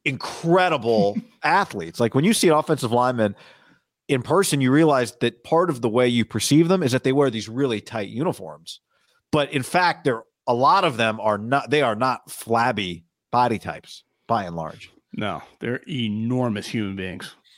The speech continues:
Speaker 2: Honestly, when you stand next
Speaker 1: And
Speaker 2: to just
Speaker 1: proportional.
Speaker 2: Eve-, I, I swear to God, I was at the Starbucks. I almost said something to him. 'Cause I, was there something going on? Was there Pac-twelve meetings in the Bay Area lately?
Speaker 1: Yeah, yeah.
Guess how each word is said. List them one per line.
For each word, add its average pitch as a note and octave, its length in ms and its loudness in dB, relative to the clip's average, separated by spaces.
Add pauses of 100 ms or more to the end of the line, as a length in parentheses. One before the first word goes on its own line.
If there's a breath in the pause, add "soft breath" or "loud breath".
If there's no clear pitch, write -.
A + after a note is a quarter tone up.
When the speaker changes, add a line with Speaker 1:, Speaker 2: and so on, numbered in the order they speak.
Speaker 2:
Honestly, G3+ 340 2
when F#3+ 120 4
you E3 80 4
stand D3+ 400 0
next D3 220 -2
Speaker 1:
And D3 100 0
Speaker 2:
to B2 40 -8
just C3+ 100 0
Speaker 1:
proportional. D#3+ 560 2 (360)
Speaker 2:
Eve-, D3+ 180 2 (100)
I, C3+ 140 0
I F3 140 0
swear B3 280 0
to D3+ 60 2
God, A#2+ 380 0
I B2+ 120 2
was D3+ 140 2
at C#3 80 -2
the - 80 -4
Starbucks. C3 580 0 (100)
I B2+ 100 -2
almost D3 420 2
said C#3+ 160 0
something E3+ 340 4
to F3+ 180 6
him. F#3 120 4 (560 soft breath)
'Cause - 100 -2
I, F3+ 100 2 (140)
was D3+ 100 0
there C4+ 100 4
something C#4+ 240 0
going E3 240 4
on? E3 160 2
Was D#3+ 100 0
there A3+ 80 2
Pac-twelve G3 540 0
meetings G#3 340 2
in G#3 60 2
the G#3 80 0
Bay G#3 160 2
Area A3 340 2 (120)
lately? F#3 280 2
Speaker 1:
Yeah, G#2+ 160 -2 (240)
yeah. E2+ 160 -2